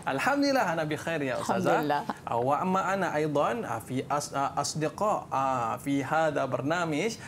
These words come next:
Speaker 1: وقبل أن نبدأ، ممكن، آه، تعرف أصدقائنا؟ تفضل يا أستاذة.
Speaker 2: أوكي، شكرًا يا أيمن. ف-، آم، إن شاء الله معنا اليوم، آه، الطلاب من كلية السلطان علم شاه الإسلامية.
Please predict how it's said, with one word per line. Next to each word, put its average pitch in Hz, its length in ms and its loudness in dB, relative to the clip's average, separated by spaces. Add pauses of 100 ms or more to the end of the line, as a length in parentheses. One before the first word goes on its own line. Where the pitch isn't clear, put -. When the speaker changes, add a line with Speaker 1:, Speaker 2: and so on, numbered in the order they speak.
(120)
Speaker 1:
وقبل 165 400 2
أن 160 160 2
نبدأ، 160 460 2
ممكن، 170 680 -2
آه، 139 300 -2 (320)
تعرف 165 480 2
أصدقائنا؟ 160 600 0
تفضل 165 480 0
يا 156 160 2
أستاذة. 143 320 0 (260)
Speaker 2:
أوكي، 247 240 0
شكرًا 285 300 2
يا 262 200 4
أيمن. 220 300 4 (680)
ف-، - 80 0
آم، 180 920 2 (240)
إن - 60 0
شاء - 220 4
الله 320 140 4
معنا 247 380 4
اليوم، 269 540 4
آه، 180 520 2
الطلاب 247 600 2 (140)
من 208 400 2
كلية 220 520 2
السلطان 240 540 0
علم 202 340 2
شاه 214 240 0
الإسلامية. 196 680 2